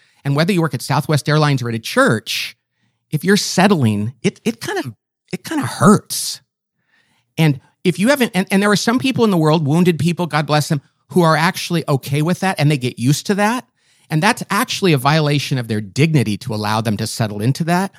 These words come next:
But there are people that are seeking that, that don't wanna be held accountable, that don't wanna be pushed, don't wanna be uncomfortable. I mean, imagine Jesus and the, and the, and the apostles, if he was like,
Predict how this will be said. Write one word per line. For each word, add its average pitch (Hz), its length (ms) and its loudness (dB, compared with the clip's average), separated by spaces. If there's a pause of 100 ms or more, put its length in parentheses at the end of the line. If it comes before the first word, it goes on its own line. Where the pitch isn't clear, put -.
(460)
But 165 160 0
there 160 140 4
are 165 160 4
people 208 320 0
that 139 140 -2
are 123 60 -2
seeking 143 520 -2
that, 202 260 -2 (300)
that 151 140 -2
don't 151 160 4
wanna 180 140 2
be 170 100 4
held 160 200 2
accountable, 151 440 -2
that 117 180 -10
don't 151 160 0
wanna 165 140 0
be 143 100 -2
pushed, 143 380 -2
don't 147 160 4
wanna 156 160 2
be 143 100 0
uncomfortable. 160 800 -4 (420)
I 185 60 0
mean, 208 120 4
imagine 254 380 4
Jesus 165 400 2
and 135 100 0
the, 127 220 0
and 123 160 -2
the, - 140 -8
and 131 140 0
the 123 40 2
apostles, 123 560 0 (560)
if 143 140 0
he 214 420 0
was 170 200 2
like, 135 260 -2